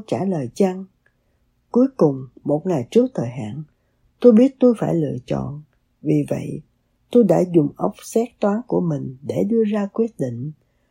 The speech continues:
Buổi tối hôm đó, tôi chỉ cầu nguyện, cầu vấn xem Ngài có nói cho tôi biết là câu trả lời của tôi là sai không. Vẫn không có câu trả lời nào được ban cho,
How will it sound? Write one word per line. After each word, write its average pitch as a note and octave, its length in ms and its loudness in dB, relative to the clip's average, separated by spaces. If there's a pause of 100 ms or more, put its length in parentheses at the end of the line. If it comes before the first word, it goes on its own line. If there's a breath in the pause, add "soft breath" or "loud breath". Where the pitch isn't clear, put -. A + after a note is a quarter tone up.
(160)
Buổi D3 220 2
tối G3 180 2
hôm G#3+ 280 -2
đó, G3 320 -6 (320)
tôi A#3 200 0
chỉ G#3+ 120 6
cầu E3 260 -4
nguyện, C#3 400 -8 (500)
cầu D3+ 220 2
vấn D#3 200 -2
xem G#3+ 320 -2
Ngài C3+ 300 -4
có G3 100 -2
nói G3+ 280 0
cho A3 140 -6 (100)
tôi A3 140 0
biết G#3 240 0 (140)
là D3+ 200 -4
câu G3+ 280 -4
trả D3 140 -6
lời D3+ 360 -4
của E3 200 -8
tôi - 160 2
là F3+ 200 -2
sai - 380 -6
không. F#3+ 320 -4 (760)
Vẫn D#3 180 0
không B3 240 -2
có B3+ 120 2 (100)
câu A3+ 180 -8
trả - 200 -4
lời D3+ 240 -2
nào A#2+ 200 -6
được C3 280 -6
ban F#3+ 260 -4
cho, F#3 340 -8